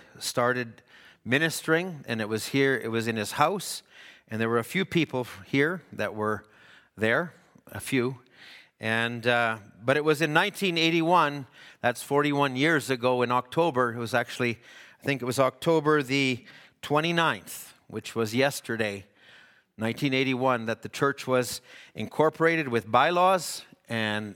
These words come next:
and all of that. And what started out, and, and I remember the times I would even come a little bit to the house, the little place Brother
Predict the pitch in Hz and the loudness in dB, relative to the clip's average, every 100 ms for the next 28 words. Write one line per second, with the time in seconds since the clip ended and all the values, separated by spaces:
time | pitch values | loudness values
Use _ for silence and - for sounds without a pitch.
0 | - 113 101 123 143 147 127 147 165 - | -6 -6 -2 0 2 2 2 2 2 -4
1 | _ - - - _ - 127 143 143 135 | _ -20 -20 -20 _ -4 0 0 -2 -8
2 | 127 _ _ _ - 147 - - 214 233 | -16 _ _ _ 0 0 2 4 4 6
3 | 208 185 196 185 - - 139 131 135 143 | 6 4 4 -2 -10 -8 -6 -2 0 0
4 | 139 147 156 147 123 - 156 147 131 131 | 0 0 0 -2 -2 0 0 0 0 0
5 | 123 113 139 127 123 - 151 151 143 - | 0 -4 -2 -2 -4 0 0 0 -6 -14
6 | _ - - - _ 120 123 135 131 135 | _ -20 -20 -20 _ -2 2 2 2 0
7 | - - 135 123 117 104 - _ _ - | -2 0 2 2 0 -4 -16 _ _ -8
8 | 107 95 147 147 - - - 110 117 120 | -6 0 0 0 -6 -8 -4 -2 0 -2
9 | - 139 139 - - 120 117 120 | 0 0 0 -2 -2 -2 -2 -4